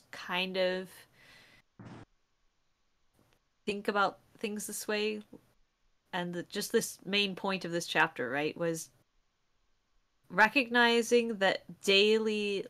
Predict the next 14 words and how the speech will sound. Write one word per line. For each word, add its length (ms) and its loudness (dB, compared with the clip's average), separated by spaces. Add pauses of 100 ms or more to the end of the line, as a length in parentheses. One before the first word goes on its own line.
life 800 0 (100)
and, 120 -2
like, 240 -2
the, 140 -2 (200)
the 80 -2
mundane, 720 2 (420)
or, 100 -6
like, 200 0
these 220 -2
things 300 -4
that 120 0
are 80 0
common 360 0
across, 680 -2